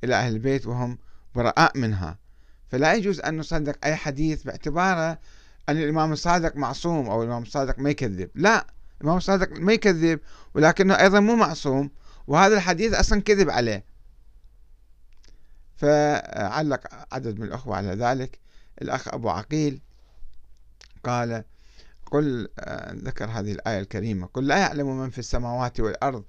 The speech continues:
الغيب إلا الله وما يشعرون أيان يبعثون." وقال: "قل لا أملك لنفسي نفعا ولا ضرا إلا ما شاء الله، ولو كنت أعلم الغيب لاستكثرت من الخير، وما مسني السوء،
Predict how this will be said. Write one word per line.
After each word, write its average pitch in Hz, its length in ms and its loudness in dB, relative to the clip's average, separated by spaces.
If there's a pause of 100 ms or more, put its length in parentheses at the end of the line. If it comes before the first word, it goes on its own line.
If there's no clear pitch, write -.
(380)
الغيب 147 440 0
إلا 170 280 0
الله 117 440 -2
وما 131 260 -4
يشعرون 110 460 -6
أيان 101 380 -2
يبعثون." 87 640 -6 (600)
وقال: 135 440 0
"قل 165 260 2
لا 165 220 4
أملك 156 280 -4
لنفسي 147 480 -2
نفعا 147 340 -4
ولا 135 300 -4
ضرا 113 440 -4 (380)
إلا 170 220 2
ما 135 160 -4
شاء - 260 -6
الله، 117 380 -2 (440)
ولو 131 200 0
كنت 175 300 -2
أعلم 156 380 4
الغيب 190 440 2 (360)
لاستكثرت 214 640 4
من 190 140 0
الخير، 143 480 -2 (360)
وما 196 300 4
مسني 175 500 -2
السوء، 135 400 0